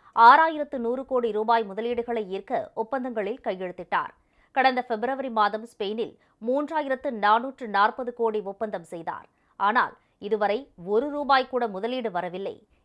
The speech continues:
எனவே கடந்த மூன்றாண்டு கால தி மு க ஆட்சியில் தமிழகத்திற்கு வந்த தொழில் முதலீடுகள் குறித்து வெள்ளை அறிக்கை வெளியிட வேண்டும் என்று அவர் வலியுறுத்தினார்.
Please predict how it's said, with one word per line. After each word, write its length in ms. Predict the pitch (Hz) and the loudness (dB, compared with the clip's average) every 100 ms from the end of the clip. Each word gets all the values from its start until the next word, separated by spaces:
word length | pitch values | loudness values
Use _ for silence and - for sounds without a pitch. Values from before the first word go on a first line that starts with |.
| - | -10
எனவே 320 | 196 220 214 320 _ _ | -6 -2 -2 -4 _ _
கடந்த 240 | 254 247 240 202 | 0 2 0 0
மூன்றாண்டு 440 | 233 254 247 233 226 | -2 2 2 2 2
கால 160 | 220 208 214 | 2 2 -4
தி 80 | 214 | -6
மு 60 | 233 | -6
க 40 | 240 185 | 2 2
ஆட்சியில் 380 | 180 269 208 90 _ _ - | 2 -6 -8 -10 _ _ 4
தமிழகத்திற்கு 680 | 262 294 320 320 311 294 269 | 4 4 -2 -4 -6 -6 -4
வந்த 200 | 254 247 247 | -2 -2 -2
தொழில் 260 | 214 269 262 | -4 -4 -6
முதலீடுகள் 500 | 220 240 247 240 226 214 | 0 2 2 -2 -4 -4
குறித்து 300 | 202 196 294 226 | -6 -4 -6 -4
வெள்ளை 220 | 208 247 262 | -2 -2 -2
அறிக்கை 240 | 247 247 247 185 | -4 -4 -6 -4
வெளியிட 300 | 208 226 220 | -4 -4 -4
வேண்டும் 260 | 190 190 170 | -6 -12 -12
என்று 220 | 165 233 147 - - | -14 -10 -12 -6 -4
அவர் 180 | 220 233 | -4 -4
வலியுறுத்தினார். 640 | 180 165 180 202 170 - | -8 -8 -12 -8 -6 -8